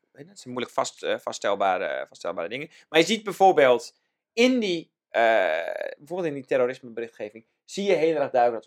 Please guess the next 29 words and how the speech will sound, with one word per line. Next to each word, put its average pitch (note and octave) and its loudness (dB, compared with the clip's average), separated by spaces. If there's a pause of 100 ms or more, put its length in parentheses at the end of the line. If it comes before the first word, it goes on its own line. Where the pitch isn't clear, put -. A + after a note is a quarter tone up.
als - -20
op - -20
een A2+ -14
bepaalde E3 2
manier C3 -6 (360)
eh, G#2 -2
gerapporteerd B2+ -4
wordt C3 -8
en G#2+ -8
dat G#2 -10
continu D3 -6
gebeurt, D#3+ -6
hè, F#3+ 0
inderdaad D#3+ -4
als - -8
de - -12
islam C#3 -4
als B2 -10
een A#2+ -12
bedreiging A2+ -8
gepresenteerd - -20
wordt, G#2 -12 (180)
dat - -16
dat A2 -8
heel D3 0
directe B2 -4
effecten - -14
heeft - -20 (300)
op A#2 -8